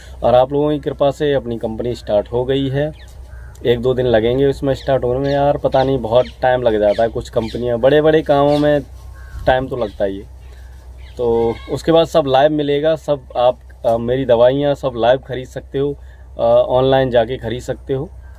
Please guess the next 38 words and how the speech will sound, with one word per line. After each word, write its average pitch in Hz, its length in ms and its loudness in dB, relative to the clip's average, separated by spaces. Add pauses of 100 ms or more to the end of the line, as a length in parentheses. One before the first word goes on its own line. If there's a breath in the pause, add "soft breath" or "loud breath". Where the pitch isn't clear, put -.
(380 soft breath)
वहीं 120 240 0
पे 143 80 -2
पेमेंट 139 360 2
कर 135 160 2
देना, 135 480 0 (360)
अ, 123 40 0
वहीं, 117 260 2
और 117 360 4
cash 131 280 0
on 139 60 2
delivery 135 460 -2
का 147 80 6
system 135 380 -6
भी 139 80 -2
रखूँगा 131 440 0
मैं 131 180 -6 (480 soft breath)
वहीं 117 300 -2
से, 123 240 -2
और 117 320 2
मेरी 113 220 -4
company 117 380 -4
में 170 160 -2
भी 180 80 -4
जुड़ 151 200 0
जाना, 139 480 0
पैसे 123 420 -2
कमाना। 127 340 -2 (520 loud breath)
तो 123 380 -2 (160)
<coughs> 147 480 0
बाकी 147 260 0
सारी 185 220 -2
information 160 580 -4
बाद 143 200 0
में 143 140 -4
बताऊँगा, 120 420 -4 (420 soft breath)
अभी 113 300 -4
ये 123 360 -2
है। 143 280 -2